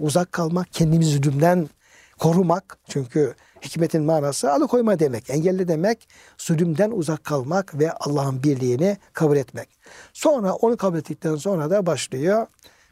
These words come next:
Bir, anne babana efendim iyilik yapacaksın. Onlar kafir bile olsalar, onların dediğine efendim şirke girmemek şartıyla yine iyilik yapmaya devam edeceksin. Nerede bulunursan bulun, yaptığın efendim bir iyilik, kötülük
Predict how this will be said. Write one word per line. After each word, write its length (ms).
Bir, 300
anne 260
babana 320
efendim 260
iyilik 280
yapacaksın. 640
Onlar 380
kafir 420
bile 120
olsalar, 760
onların 440
dediğine 380
efendim 280
şirke 360
girmemek 420
şartıyla 460
yine 220
iyilik 320
yapmaya 320
devam 260
edeceksin. 500
Nerede 500
bulunursan 580
bulun, 280
yaptığın 560
efendim 460
bir 120
iyilik, 360
kötülük 440